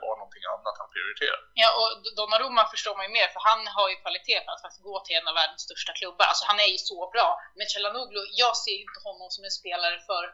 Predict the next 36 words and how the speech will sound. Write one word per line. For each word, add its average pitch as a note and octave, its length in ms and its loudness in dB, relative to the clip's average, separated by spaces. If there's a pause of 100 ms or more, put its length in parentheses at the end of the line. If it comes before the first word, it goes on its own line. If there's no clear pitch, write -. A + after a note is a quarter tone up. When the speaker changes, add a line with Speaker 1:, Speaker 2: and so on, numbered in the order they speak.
(240)
Speaker 2:
alltså, - 160 2
Speaker 1:
Nej. - 100 4
Speaker 2:
han B3 140 6
är A#3 100 2
ingen A3 180 -8
spelare G#3+ 320 -2
för G#3 120 -10
Real G3 180 -2
Madrid G3+ 340 -2
eller F#3 180 -8
Bayern F#3+ 280 2
München. G3+ 360 -4 (220)
Speaker 1:
Nej, - 120 -2
Speaker 2:
Alltså, A#2+ 140 4
Speaker 1:
han G#3+ 140 4
passar - 220 -8
inte - 200 -20
på - 40 -14 (120)
klubben. - 320 -10
Speaker 2:
nej, C#4+ 160 6
men C4+ 120 8
han C4 100 6
gö-, C4 160 0
han B3+ 140 2
gör B3+ 140 4
ju G#3+ 80 -2
inte G#3+ 180 -12
det. G3+ 140 -2
Så A3+ 80 -4
att, - 80 -8 (340)
alltså, A3 160 -4 (600)
jag - 180 6
tycker A3+ 260 -4
att, G#3+ 180 -12
liksom, G3+ 180 -6 (400)
Milan A#3 500 2